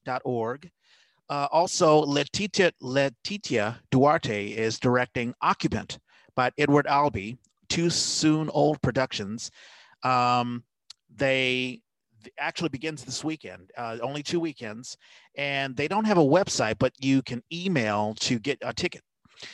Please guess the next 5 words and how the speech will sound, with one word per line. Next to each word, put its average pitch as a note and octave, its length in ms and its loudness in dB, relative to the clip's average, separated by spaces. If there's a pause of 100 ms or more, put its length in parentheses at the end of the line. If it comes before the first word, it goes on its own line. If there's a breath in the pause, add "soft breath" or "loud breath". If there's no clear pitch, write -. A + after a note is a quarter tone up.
(420 loud breath)
And C#3 240 -4
I B2+ 100 0
think - 540 -8 (260)
that E3 260 -4
is C#3+ 340 -4